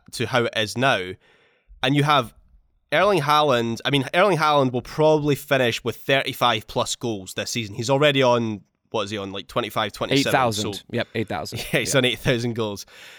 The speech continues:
Speaker 1: Yeah, it wouldn't surprise me if he hit forty goals in all competitions this season for Manchester City, which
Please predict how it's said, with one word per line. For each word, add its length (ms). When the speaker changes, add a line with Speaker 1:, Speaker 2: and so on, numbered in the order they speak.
Speaker 1:
Yeah, 240
it 80
wouldn't 160
surprise 320
me 80
if 80
he 120
hit 180
forty 400
goals 320
in 80
all 100
competitions 680
this 180
season 280
for 160
Manchester 400
City, 400
which 320